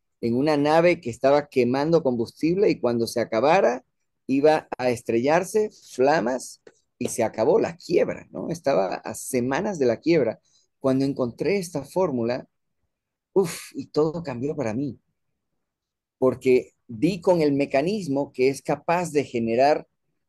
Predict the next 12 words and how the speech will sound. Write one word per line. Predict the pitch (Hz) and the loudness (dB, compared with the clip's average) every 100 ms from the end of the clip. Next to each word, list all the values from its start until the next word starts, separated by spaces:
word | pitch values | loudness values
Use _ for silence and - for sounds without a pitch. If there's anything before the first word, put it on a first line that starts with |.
| _ | _
eh, | - - | -8 -4
ventas | 117 160 202 170 113 117 - | 6 6 6 2 0 -2 -6
de | - 120 | -4 -4
forma | 120 147 160 - | 0 0 0 -2
explosiva | 117 - - 123 117 - 175 202 202 202 - | -6 -8 -4 0 0 -2 -4 0 0 0 -2
y | - | -4
masiva | 123 117 - 202 233 240 _ _ _ | -2 -4 -4 -2 -2 -4 _ _ _
en | 135 131 | -4 -2
un | 147 | 0
periodo | 147 139 135 | 0 0 -2
muy | 123 143 147 | -2 -2 -4
corto | - 135 143 - 104 | -2 -2 -2 -6 -8